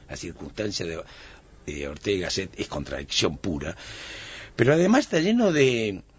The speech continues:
de contradicciones, de preconceptos, de espíritus, de críticas, de temores, de, de, de religiones. Entonces es muy difícil desafectar lo que vos pensás cuando te enfrentás a un hecho.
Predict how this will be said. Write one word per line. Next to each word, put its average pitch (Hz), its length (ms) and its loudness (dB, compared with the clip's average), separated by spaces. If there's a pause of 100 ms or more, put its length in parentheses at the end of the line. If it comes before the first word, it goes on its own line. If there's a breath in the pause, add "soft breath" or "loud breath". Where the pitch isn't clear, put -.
(180 loud breath)
de 101 80 -4
contradicciones, 110 560 2
de 95 120 -2
preconceptos, 98 800 2
de 87 160 -2
espíritus, 135 760 0
de 87 120 4
críticas, 135 640 0
de 85 140 0
temores, 120 840 2
de, 90 180 -4
de, 90 240 -4
de 87 160 0
religiones. 101 800 0 (280 loud breath)
Entonces 202 240 2
es 165 60 4
muy 269 280 6
difícil 104 720 -2 (100)
desafectar 117 920 2 (920)
lo 104 160 -2
que 101 100 -6
vos - 140 4
pensás 92 400 -2
cuando 92 260 -4
te 92 120 -8
enfrentás 90 500 -6
a 82 60 -6
un 82 140 -8
hecho. - 280 -10